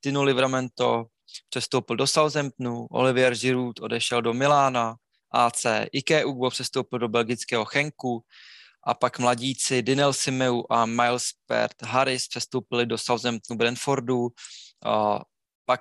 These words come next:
skončilo třem hráčům smlouvy, byli jim, eh, Willy Caballero, Jamal Blackman a Izzy Brown. Dále odešli na hostování z obcí, eh, Bakayoko do A C Milana dva roky,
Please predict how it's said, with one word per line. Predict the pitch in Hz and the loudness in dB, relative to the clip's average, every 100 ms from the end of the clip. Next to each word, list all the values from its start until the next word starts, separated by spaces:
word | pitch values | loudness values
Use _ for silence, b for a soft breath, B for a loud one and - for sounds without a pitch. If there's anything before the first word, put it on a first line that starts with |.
| - | -4
skončilo | - - - 127 120 - 120 117 107 - _ | -12 -10 -4 -4 -2 0 2 2 0 -6 _
třem | - 120 | -6 -2
hráčům | 120 113 - 110 | 0 0 -2 -8
smlouvy, | - 131 135 123 120 113 117 B B _ 110 | -4 0 2 4 4 2 -4 B B _ -4
byli | 117 117 | 0 2
jim, | 117 113 113 | 2 0 0
eh, | 110 107 | 0 0
Willy | 110 143 143 | 2 2 2
Caballero, | 139 127 123 120 113 110 107 - 113 | 0 2 2 2 2 2 -2 -6 -2
Jamal | 127 120 107 | 0 2 2
Blackman | 123 131 127 120 117 | 0 0 -4 -4 -2
a | - 110 107 107 104 - B B B B _ - | 0 4 4 4 4 0 B B B B _ -4
Izzy | 113 107 113 107 - | -4 -2 -2 -2 -8
Brown. | 113 120 117 107 104 - | -4 2 4 2 -2 -2
Dále | 120 127 | 2 4
odešli | 123 139 135 139 | 4 2 0 0
na | 131 123 | 4 4
hostování | 123 123 - 135 131 131 | 2 -2 -2 2 2 0
z | - | -6
obcí, | 123 - - 110 104 | -8 -8 -10 -10 -12
eh, | - - - - 113 107 | -16 -18 -20 -4 0 2
Bakayoko | 107 139 - 175 165 151 | 4 4 4 2 2 0
do | 143 | 2
A | 131 135 | 4 2
C | - 135 | 0 0
Milana | 123 123 123 | 4 4 2
dva | 113 117 | 2 2
roky, | 113 - | 0 -6